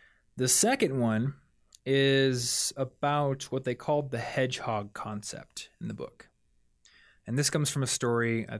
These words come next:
probably like a fable, thousands of years old, about a fox and a hedgehog. And the fox is quick and sleek and smart and clever,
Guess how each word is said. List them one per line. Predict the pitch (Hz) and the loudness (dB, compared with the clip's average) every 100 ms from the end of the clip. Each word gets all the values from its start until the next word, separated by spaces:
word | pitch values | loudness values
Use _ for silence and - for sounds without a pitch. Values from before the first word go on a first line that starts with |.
| - | -10
probably | - 117 | -4 -2
like | 107 | -4
a | 107 | -6
fable, | - 117 110 110 104 - _ _ - | -2 0 0 -2 -2 -10 _ _ -6
thousands | 110 113 110 | -2 -2 -4
of | 107 | -6
years | 107 107 | -4 0
old, | 107 110 | 0 0
about | 110 104 107 - _ _ | 0 -2 -4 -8 _ _
a | - | -10
fox | - 131 127 - - - - | -4 -2 -2 -4 -4 -4 -6
and | 120 | -6
a | 110 | -4
hedgehog. | 107 104 101 98 - _ _ _ _ - | -4 -6 -10 -14 -20 _ _ _ _ -10
And | 117 | -4
the | |
fox | - 135 135 117 | 0 2 2 2
is | - | 0
quick | - - 117 - | 0 -2 -2 -4
and | 110 | -2
sleek | - - 117 107 | 2 4 2 -4
and | 113 | -4
smart | - 127 110 - | -2 -2 -6 -8
and | 113 | -10
clever, | - 110 107 | -6 -4 -4